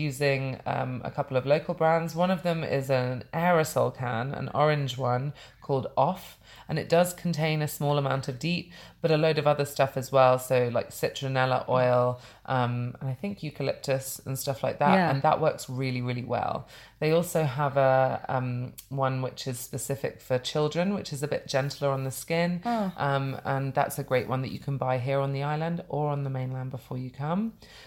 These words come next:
Speaker 1: Um, and there's another couple of options which are more natural that don't contain deet, and they're just kind of the citronella and eucalyptus oils. Um, and they have that spray that you can use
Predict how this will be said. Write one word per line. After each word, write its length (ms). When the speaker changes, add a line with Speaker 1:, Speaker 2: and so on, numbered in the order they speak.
Speaker 1:
Um, 260
and 120
there's 200
another 580
couple 220
of 100
options 800
which 320
are 180
more 220
natural 520
that 180
don't 260
contain 460
deet, 340
and 160
they're 120
just 400
kind 160
of 100
the 60
citronella 840
and 160
eucalyptus 640
oils. 560
Um, 560
and 220
they 180
have 380
that 200
spray 300
that 160
you 100
can 220
use 440